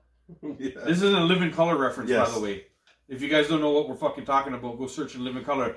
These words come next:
Speaker 1: "Hey,
Speaker 2: The,
Speaker 1: man,
Speaker 2: the Hey
Speaker 1: got
Speaker 2: Man,
Speaker 1: to go
Speaker 2: yeah.
Speaker 1: to work."
Speaker 2: Exactly, the Heyman family.
Speaker 1: Yeah.
Speaker 2: Go check that out in Living Color.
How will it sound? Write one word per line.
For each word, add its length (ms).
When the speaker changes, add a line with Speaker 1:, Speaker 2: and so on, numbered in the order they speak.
Speaker 1:
"Hey, 540
Speaker 2:
The, 40
Speaker 1:
man, 480
Speaker 2:
the 80
Hey 180
Speaker 1:
got 280
Speaker 2:
Man, 80
Speaker 1:
to 60
go 200
Speaker 2:
yeah. 120
Speaker 1:
to 100
work." 480
Speaker 2:
Exactly, 400
the 100
Heyman 500
family. 420
Speaker 1:
Yeah. 320
Speaker 2:
Go 160
check 220
that 120
out 160
in 80
Living 220
Color. 340